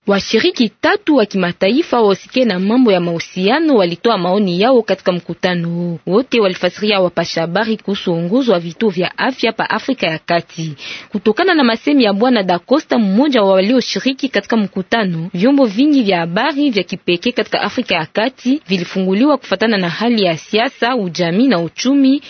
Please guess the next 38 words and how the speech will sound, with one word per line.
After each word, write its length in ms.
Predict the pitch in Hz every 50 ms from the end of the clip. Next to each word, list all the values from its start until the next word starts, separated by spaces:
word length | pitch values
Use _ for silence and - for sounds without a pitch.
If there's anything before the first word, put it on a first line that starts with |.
| - _ _ -
tangu 260 | 233 269 277 233 202
miaka 320 | 196 220 262 285 - 190
kumi 240 | - _ 262 262 240
na 140 | 202 175 170
tano 320 | - - - 294 285 247
zilizopita. 960 | 220 175 170 190 202 175 180 165 - _ - 180 165 - - 170 165 165 151 - 175
Vituo 360 | 180 190 - _ 269 277 262
vya 180 | 214 185 190
habari 320 | 175 175 196 226 214 214 190
chache 360 | - - 226 262 277 - 240
vimekosa 580 | 202 196 208 190 185 - - 269 262 - 196 185
vyombo 260 | 180 240 247 233 208
vya 220 | 175 170 160 156 - _
kazi, 440 | - 220 254 311 285 254 269 294 285
pia 220 | - 269 233 196
pesa 400 | - _ 240 262 294 - - 247
kwa 140 | - 214 190
kulipa 360 | - - 202 226 247 - 214
wapasha 360 | 185 175 - 180 175 - 170
habari 300 | 170 175 196 247 262 233
namna 280 | 214 202 202 196 180 175
ya 120 | 170 165
usawa. 680 | 165 160 - - - 180 175 170 165 170 165 160 151 - -
Wapasha 360 | 185 190 - 190 180 - - 180
habari 300 | 202 254 233 - 208 190
chache 400 | - - - 294 - - - 240
wametumika 720 | 220 208 202 190 180 - - 196 220 277 - - 247 233
pamoja 380 | - 190 196 226 247 - 190
na 100 | 175 165
serikali, 760 | - - - 160 - - - 208 240 277 277 247 262 302 - - - - _
wengine 400 | - 180 180 185 202 262 285 254
pamoja 360 | - - 196 208 240 247 233 202
na 100 | 185 180
upinzani 720 | 175 170 _ - 175 185 175 170 220 262 294 277 277 254
kusudi 380 | - - 180 - - 254 247
ya 60 | 208
kupata 440 | 185 - 185 - - 285 - 190 170
pesa. 560 | 165 _ 185 190 180 - - 180 160 165 156